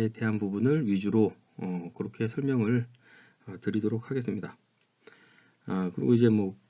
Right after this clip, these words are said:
그 실제 이 실기에 대한 어떤 그 절차나 어떤 실기에 대한 내용은,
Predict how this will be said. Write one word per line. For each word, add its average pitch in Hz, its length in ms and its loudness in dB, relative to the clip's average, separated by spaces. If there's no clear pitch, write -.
그 98 540 -2
실제 - 300 0
이 104 400 2
실기에 151 1040 4
대한 120 280 4
어떤 101 580 -4
그 95 280 0
절차나 92 680 0
어떤 92 200 -4
실기에 143 420 2
대한 127 240 8
내용은, 101 520 6